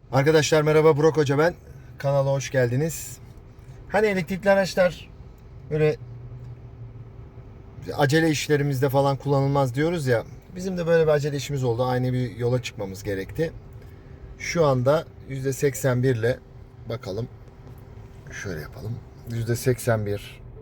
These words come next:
Yani üç yüz kırk beş kilometre menzille yola çıkıyoruz. Buradan Konya'ya gideceğiz.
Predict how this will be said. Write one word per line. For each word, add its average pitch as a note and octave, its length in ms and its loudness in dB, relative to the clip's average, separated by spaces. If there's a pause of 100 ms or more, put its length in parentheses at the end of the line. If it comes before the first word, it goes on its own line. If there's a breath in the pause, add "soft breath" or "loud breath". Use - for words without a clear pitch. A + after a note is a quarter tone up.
(1200)
Yani B2 240 4
üç C3+ 260 -4
yüz B2 80 -6
kırk - 220 -10
beş C#3 140 0
kilometre B2 380 -2
menzille B2+ 680 2 (880)
yola C3 400 2
çıkıyoruz. - 600 -2 (280)
Buradan D3+ 280 2
Konya'ya D#3 360 4
gideceğiz. D#3 520 -4